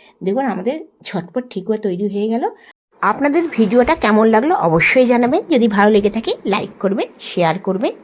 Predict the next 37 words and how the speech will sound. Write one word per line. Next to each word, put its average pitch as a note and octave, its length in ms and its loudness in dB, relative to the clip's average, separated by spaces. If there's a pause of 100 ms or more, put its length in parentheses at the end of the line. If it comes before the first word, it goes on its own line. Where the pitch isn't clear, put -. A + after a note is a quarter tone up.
(380)
আমার C#4 180 0
চ্যানেলকে E4 340 -2
এখনও C#4+ 220 0
পর্যন্ত D4+ 240 -4
সাবস্ক্রাইব B3 440 -6
না G#3 160 0
করে A3+ 180 -4
থাকেন, A#3+ 240 -8
সাবস্ক্রাইব - 540 -10
করার A3+ 240 -4
অনুরোধ F3 400 -4
রইল। G3 240 -6 (600)
ছট A#3 300 -2
পুজোতে D#4 320 2
বানিয়ে E3 340 0
ফেললাম A3 300 -6 (140)
ঠেকুয়া, D#3+ 480 -6 (340)
ছাঁচ C4+ 300 0 (120)
ছাড়াই। G#3+ 420 0 (260)
আপনারা E3 340 -6
কিন্তু G3 220 -8
খুব A3+ 140 -2
সহজে E3 580 -6
এই F3 220 2
ডিজাইন, F#3 380 -6 (200)
যে A#3+ 120 -4
কোনো B4 320 -2
ডিজাইন F#3+ 300 -2
আপনারা F#3+ 240 -6 (160)
বানাতে - 320 -6
পারেন, - 300 -16 (320)
এমন G3+ 260 0
না G#3+ 140 0
যে F4+ 180 -2
ছাঁচ F#3+ 300 -4
দরকার। D#3+ 340 -8 (580)
আপনাদের E4+ 360 0